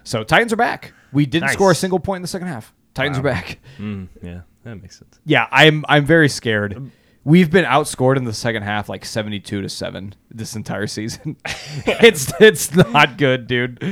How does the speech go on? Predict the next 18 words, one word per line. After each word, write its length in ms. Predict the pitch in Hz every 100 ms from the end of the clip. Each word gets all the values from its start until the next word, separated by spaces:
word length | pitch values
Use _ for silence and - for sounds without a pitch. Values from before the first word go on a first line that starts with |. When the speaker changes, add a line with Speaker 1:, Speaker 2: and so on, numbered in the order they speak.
| 202 196
Speaker 1:
Like, 160 | 165 143
we 220 | 156 196
are 100 | 175
so 420 | 143 - 170 165
good 200 | 147 156
in 80 | 147
the 80 | 139
first 320 | - 131 -
half, 200 | 117 117
and 80 | 123
then 120 | 123
the 60 | 120
second 200 | 139 127
half, 160 | 120
we're 60 | 120
like, 200 | 110 - _ _ _
"Wait, 240 | 135 139 110
the, 260 | 143 -